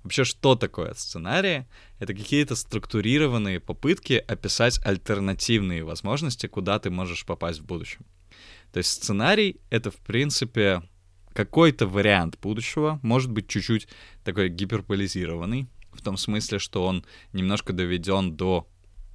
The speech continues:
может быть, даже некоторого абсурда или до крайностей,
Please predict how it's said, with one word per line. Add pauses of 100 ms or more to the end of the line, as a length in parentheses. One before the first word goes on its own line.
(100)
может
быть,
даже
некоторого
абсурда
или
до
крайностей,